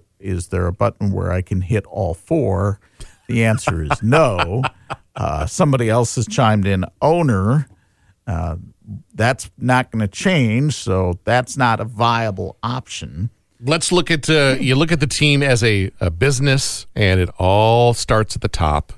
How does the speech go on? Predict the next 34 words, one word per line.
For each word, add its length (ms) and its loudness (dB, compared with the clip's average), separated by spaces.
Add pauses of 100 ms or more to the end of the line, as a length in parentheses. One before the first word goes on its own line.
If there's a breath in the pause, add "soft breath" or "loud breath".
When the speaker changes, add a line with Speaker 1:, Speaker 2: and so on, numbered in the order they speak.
(120)
Speaker 2:
and 200 0
that's 300 0
who's 240 0
the 100 -8
decision 540 -2
maker, 640 2
and 100 -8
the 60 -4
decisions 640 0
have 140 -2
been 160 -2
horrible. 720 2
I'm 200 -2
gonna 160 0
go 160 2
general 580 2
manager. 720 -2
Speaker 1:
And 580 2 (200)
you 300 0
would 180 2
have, 720 2
uh, 540 4 (200)
you 360 -10
would 180 -2
probably 360 2
be 180 0
in 140 2
second 520 -2
place 400 0
there, 300 4
right 340 0
behind 440 2
the 180 0
offense. 960 -2